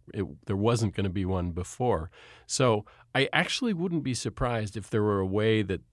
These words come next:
that it could say, uh, you know, flash some kind of warning up that says there's an issue with the G P S data integrity or something like that, because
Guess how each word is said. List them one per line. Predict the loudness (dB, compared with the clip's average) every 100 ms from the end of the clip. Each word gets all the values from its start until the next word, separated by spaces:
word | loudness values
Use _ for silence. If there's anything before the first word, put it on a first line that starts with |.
| _
that | -4 -4
it | -2
could | -2 -2
say, | -2 2 2 0
uh, | -2
you | -2 0
know, | -2
flash | 0 2 2
some | 0 -2
kind | 0 0
of |
warning | -2 0 4 4 2
up | 2 -2 0
that | -6 -4
says | 0 2 2 0 -2
there's | -2 -2 0
an | -2 -2
issue | -4 -2 0 0
with | 0
the | -4
G | -6 -6
P | -4
S | -4 -4
data | -4 -2 0
integrity | -2 -2 -4 -4 -4
or | -4
something | -4 -6 -4
like | -4 -4
that, | 2 4 2
because | -2 -2 0 0 -2